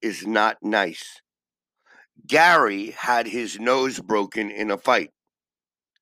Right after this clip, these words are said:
Have you ever had your passport stolen? So let's look at some more examples. Sarah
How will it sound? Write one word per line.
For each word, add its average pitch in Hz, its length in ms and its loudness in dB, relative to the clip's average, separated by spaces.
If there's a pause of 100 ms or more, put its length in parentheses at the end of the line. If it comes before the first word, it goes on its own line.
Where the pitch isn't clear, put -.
(400)
Have 147 200 2
you 139 160 -2
ever 180 320 2
had 143 340 4
your 123 180 2
passport 123 680 0
stolen? 110 580 -4 (1700)
So 139 280 2
let's 151 280 0
look - 180 -8
at 156 120 -6
some 131 200 -2
more 117 260 0
examples. 92 760 -6 (580)
Sarah 143 720 4